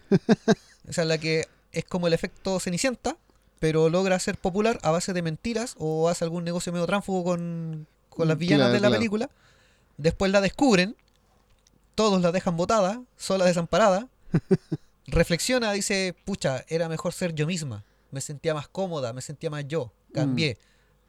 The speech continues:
Speaker 2: Y vuelve a ser ella, y ahí como que recupera a todos los demás y,
Speaker 1: Claro.
Speaker 2: y el que era su amor, el amor de su vida, le dice, "Me gustabas más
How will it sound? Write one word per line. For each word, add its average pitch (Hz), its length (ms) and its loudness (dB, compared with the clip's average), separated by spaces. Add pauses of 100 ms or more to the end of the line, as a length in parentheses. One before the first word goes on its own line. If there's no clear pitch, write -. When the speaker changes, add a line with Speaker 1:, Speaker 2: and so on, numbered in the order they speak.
Speaker 2:
Y 131 40 -6
vuelve 185 300 0
a - 20 4
ser 208 220 -2
ella, 233 400 -2
y 156 180 -6
ahí 185 220 -2
como 196 180 -2
que 190 80 -2
recupera 185 400 -2
a 175 40 -2
todos 185 240 -4
los 185 120 -10
demás 185 240 -8
y, 175 340 -4
Speaker 1:
Claro. 135 460 2
Speaker 2:
y 147 120 -6
el 156 120 -2
que 151 420 -6
era 170 180 0
su - 120 -6
amor, 165 380 -2
el 151 100 -4
amor 160 160 -4
de 170 80 -4
su - 80 -8
vida, 214 260 -4 (460)
le 160 100 -4
dice, 170 280 -4 (400)
"Me 135 80 -6
gustabas 156 520 -6
más 151 180 -2